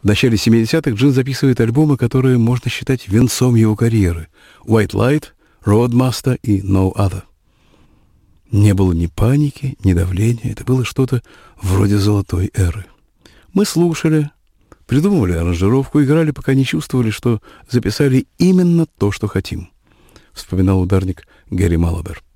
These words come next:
Сам Кларк рассказывал: «Альбом No Other был написан, когда у меня был дом на берегу Тихого океана.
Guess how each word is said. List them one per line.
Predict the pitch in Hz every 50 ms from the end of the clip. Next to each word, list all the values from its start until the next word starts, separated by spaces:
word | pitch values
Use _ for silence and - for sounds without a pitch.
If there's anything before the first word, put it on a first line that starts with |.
| _ _ _ _ _ _ _ _ _ _ _ _ -
Сам | - - 135 143 143
Кларк | - - 120 113 104 95 -
рассказывал: | 95 92 87 - - 92 87 85 82 80 82 90 - _ _ _ _ _ _ _ _ _ _ _ _ _ _ _ -
«Альбом | - - 92 92 90 101 110 107 104 101
No | 101 107 - -
Other | - 131 139 127 101 85 85 - - _ _ _ _ _ _ _ _ _ _ -
был | 90 87 104 101 104
написан, | 101 104 104 - - 139 - - 120
когда | 107 - 98 95 92 95 92
у | 92
меня | 95 95 92
был | 90 95 95 98
дом | 98 101 110 117 117
на | 107 101
берегу | 90 95 90 90 87 95 101 95
Тихого | - - - 92 - - 90 90 95 92
океана. | 87 - - 98 95 90 90 95 -